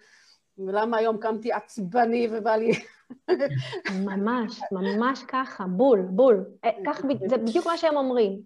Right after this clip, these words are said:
Speaker 2: ממש ככה, בדיוק.
Speaker 1: כן.
Speaker 2: זה זה.
Speaker 1: אז, אה, מאמות שלנו, אני שמה, אה, בהמשך היום, נשים פה לינק מתחת ל-, ללייב, ומספר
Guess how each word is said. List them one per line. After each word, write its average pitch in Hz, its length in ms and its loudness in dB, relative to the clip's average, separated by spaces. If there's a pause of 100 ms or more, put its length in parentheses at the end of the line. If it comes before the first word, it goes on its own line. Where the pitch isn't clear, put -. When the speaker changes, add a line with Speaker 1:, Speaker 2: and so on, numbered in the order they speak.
Speaker 2:
ממש 220 540 -2
ככה, 180 300 -20 (160)
בדיוק. 208 600 -2 (560)
Speaker 1:
כן. 202 100 -6
Speaker 2:
זה 196 140 0
זה. 185 200 -4 (760)
Speaker 1:
אז, 185 300 -12
אה, 202 680 -2 (340)
מאמות 220 320 -6
שלנו, 220 420 -2
אני 208 180 -2
שמה, 226 720 -2
אה, 208 220 -2
בהמשך 202 480 -4
היום, 214 380 -2
נשים 202 340 -6
פה 196 300 -2
לינק 196 260 0 (200)
מתחת 196 560 -10
ל-, 180 300 -10
ללייב, 220 580 -4 (480)
ומספר 180 1040 -6